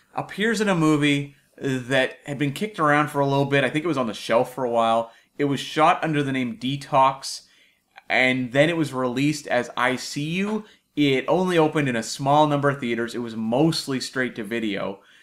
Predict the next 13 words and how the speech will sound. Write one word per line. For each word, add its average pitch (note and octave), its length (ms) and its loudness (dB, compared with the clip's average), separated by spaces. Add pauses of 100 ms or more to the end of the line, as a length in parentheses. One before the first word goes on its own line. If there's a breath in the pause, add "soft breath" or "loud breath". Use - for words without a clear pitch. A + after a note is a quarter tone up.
(180 soft breath)
As D3+ 220 0
well, G3 320 6
Stallone D#3+ 400 0
also D3 360 2
appears B2+ 500 -4
in A#2+ 120 -6
the A#2+ 60 -6
straight B2 300 -4
to B2+ 80 -4
video A#2 220 -4
movie A2+ 280 -6
Avenging A#2 640 -2
Angelo. G2+ 720 -6